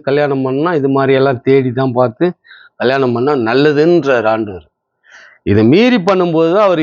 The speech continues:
எலும்புருக்கியா இருந்து அந்த மனுஷன் வந்து எதுக்குமே பயன்படாத படுத்த படுக்கை ஆயிடுவார். ஏன்னா எலும்புருக்கி நோய் வந்துட்டா ஒண்ணுமே பண்ண முடியாது. அது போல குணசாலியான ஸ்திரீ தன் புருஷனுக்கு கிரீடமா இருக்கிறாள்.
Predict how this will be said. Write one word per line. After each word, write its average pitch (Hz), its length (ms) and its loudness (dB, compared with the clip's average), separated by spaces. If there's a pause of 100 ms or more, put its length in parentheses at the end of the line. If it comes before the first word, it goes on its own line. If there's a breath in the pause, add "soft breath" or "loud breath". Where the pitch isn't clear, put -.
எலும்புருக்கியா 160 600 0
இருந்து 147 240 0
அந்த 139 100 -2
மனுஷன் 139 440 -2
வந்து 135 260 -2
எதுக்குமே 147 460 0
பயன்படாத 131 640 -2 (1800)
படுத்த 147 260 -2
படுக்கை 143 340 0
ஆயிடுவார். 95 380 -8 (280)
ஏன்னா 120 200 0 (100)
எலும்புருக்கி 170 460 0
நோய் 160 260 2
வந்துட்டா 156 260 0 (120)
ஒண்ணுமே 151 300 0
பண்ண 123 200 -4
முடியாது. 101 340 -8 (360)
அது 110 220 -2
போல 165 200 0 (1160 soft breath)
குணசாலியான 214 720 2
ஸ்திரீ 233 340 -4
தன் 165 260 -2
புருஷனுக்கு 190 520 -4 (140)
கிரீடமா 214 520 0
இருக்கிறாள். 110 400 -4